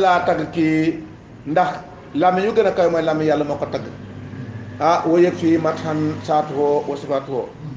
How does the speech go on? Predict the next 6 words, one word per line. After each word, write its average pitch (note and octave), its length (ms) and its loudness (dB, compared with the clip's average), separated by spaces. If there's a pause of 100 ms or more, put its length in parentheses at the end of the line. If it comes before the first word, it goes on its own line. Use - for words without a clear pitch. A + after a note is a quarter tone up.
(540)
Muhammadu D#3+ 380 2
fiilul D3+ 340 -2
hamdi C#3+ 640 0
min C#3 160 -4
hamdi D3 300 -4
Ahmada. A#2 320 -6